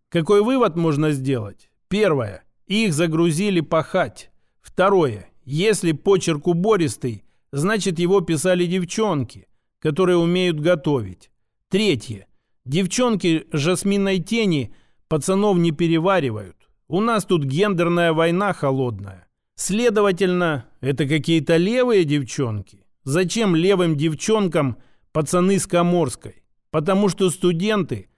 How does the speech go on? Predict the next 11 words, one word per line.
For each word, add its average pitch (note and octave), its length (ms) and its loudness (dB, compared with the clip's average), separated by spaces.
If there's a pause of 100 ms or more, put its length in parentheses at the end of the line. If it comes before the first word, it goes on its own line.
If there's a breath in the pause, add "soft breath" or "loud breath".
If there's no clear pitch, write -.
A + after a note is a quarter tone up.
(180)
что - 300 0
левые, G#3 580 2 (120)
что - 280 -4
правые, F3+ 640 2 (280 soft breath)
что - 260 0
серо-буро-малиновые, F3 1400 2 (300 soft breath)
все A3+ 340 -2
они F3 480 0
нуждаются F3 760 0
в D3+ 60 -6
средствах, E3+ 760 -4